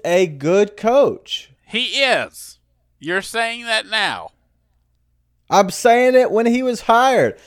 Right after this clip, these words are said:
Speaker 1: The only thing I thought was the stupidest thing he ever did is when he went to Orlando Magic that one day or two days or three days when he was the head coach. That was the only dumb thing he's ever really done in the, uh, in the N B A.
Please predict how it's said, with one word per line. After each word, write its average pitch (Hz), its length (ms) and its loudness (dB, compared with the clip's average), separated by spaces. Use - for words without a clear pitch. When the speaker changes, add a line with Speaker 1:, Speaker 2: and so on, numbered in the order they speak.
Speaker 1:
The 175 80 -2
only 220 180 4
thing 220 180 0
I 190 100 4
thought 202 280 4
was 196 200 0
the 160 100 -4
stupidest 214 580 -2
thing 196 160 -2
he 202 80 -2
ever 196 160 0
did 190 380 -2
is 156 140 -6
when 165 100 -6
he 165 60 -6
went 170 240 -4
to 175 100 2
Orlando 160 580 0
Magic 156 580 -2
that 135 320 4
one 143 300 0
day 147 260 2
or 151 100 2
two 160 260 -4
days 156 280 2
or 110 60 0
three 151 240 -2
days 151 300 2
when 123 100 -4
he 156 120 2
was 156 180 -2
the 120 120 0
head 156 220 2
coach. 202 600 0
That 165 180 4
was 190 120 -2
the 190 100 -2
only 185 160 2
dumb 160 320 0
thing 190 180 0
he's 175 140 -4
ever 175 180 0
really 170 220 0
done 151 480 -2
in 135 160 -4
the, 135 200 -2
uh, 127 240 4
in 143 200 -2
the 147 60 -2
N 156 100 -4
B 165 140 -2
A. 107 300 -2